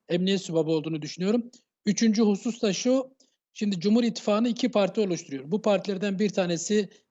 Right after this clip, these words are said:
Kitle Partisi, Türkiye'nin hemen hemen her tarafında yüksek oy alan bir iktidar partisi.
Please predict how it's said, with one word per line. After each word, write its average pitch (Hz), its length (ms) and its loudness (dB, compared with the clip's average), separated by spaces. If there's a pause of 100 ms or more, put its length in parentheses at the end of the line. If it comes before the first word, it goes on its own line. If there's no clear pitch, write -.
Kitle 220 340 -2
Partisi, 226 720 -2
Türkiye'nin 196 380 -4
hemen 196 200 -2
hemen 196 180 -2
her 196 220 2
tarafında 190 640 -2 (220)
yüksek 180 400 -4
oy 190 200 2
alan 175 320 0
bir 175 100 -4
iktidar 226 400 -2
partisi. 247 520 -2